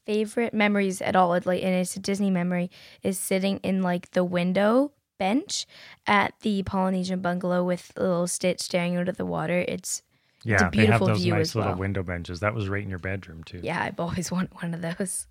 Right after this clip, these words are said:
Speaker 2: So number one, staying in a Bora Bora bungalow.
Speaker 1: Yeah.
Speaker 2: Definitely a bucket list item. Do it if you
Speaker 1: Mm-hmm.
Speaker 2: can.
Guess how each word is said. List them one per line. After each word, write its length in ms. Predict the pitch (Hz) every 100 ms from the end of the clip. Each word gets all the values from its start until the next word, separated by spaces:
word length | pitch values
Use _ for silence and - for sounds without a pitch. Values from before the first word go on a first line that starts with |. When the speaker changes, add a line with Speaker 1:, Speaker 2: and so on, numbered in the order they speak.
| _
Speaker 2:
So 200 | - 104
number 280 | 104 110 110
one, 360 | 101 95 80 73
staying 520 | - - 107 101 101
in 120 | 110 95
a 60 |
Bora 320 | 82 95 95
Bora 300 | 87 95 90
bungalow. 400 | 85 85 85 87
Speaker 1:
Yeah. 140 | 85 -
Speaker 2:
Definitely 420 | 110 - 101 92
a 60 | 87
bucket 320 | 90 90 98
list 260 | 92 -
item. 240 | 90 87 87
Do 180 | 113 202
it 60 |
if 80 | 196
you 120 | 208
Speaker 1:
Mm-hmm. 60 | 104
Speaker 2:
can. 280 | 95 87